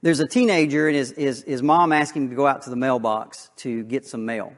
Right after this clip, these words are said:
And so he goes out to the mailbox and he gets the mail and he comes in and he walks in and he, he drops it on the table and he begins to walk off and he catches something out of the corner of his eye.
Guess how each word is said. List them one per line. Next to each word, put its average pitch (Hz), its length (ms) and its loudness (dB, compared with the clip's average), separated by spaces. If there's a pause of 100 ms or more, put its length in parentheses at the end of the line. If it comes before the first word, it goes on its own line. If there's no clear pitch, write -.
(480)
And 123 160 -6
so 147 520 4
he 139 160 -2
goes 147 200 6
out 147 200 6
to 139 80 -8
the 135 60 -2
mailbox 135 680 2
and 131 60 -6
he 123 40 -4
gets 127 280 -4
the 135 80 -6
mail 123 340 0
and 117 80 -6
he 113 60 -6
comes 131 340 -2
in 120 220 -4
and 117 80 -4
he 113 80 -6
walks 120 360 0
in 120 160 -6
and 117 80 -4
he, 117 140 -6 (260)
he 165 80 -4
drops 156 340 4
it 165 60 2
on 147 140 2
the 139 80 -2
table 156 400 0
and 120 60 -2
he 123 60 -2
begins 123 440 -4
to 127 100 -10
walk 120 380 -2
off 127 320 -2
and 127 80 -10
he 113 80 -8
catches 214 480 -4
something 170 320 -6
out 143 100 -2
of 123 60 -4
the 117 60 -6
corner 147 340 -4
of 131 80 -4
his 120 160 -8
eye. 98 260 -6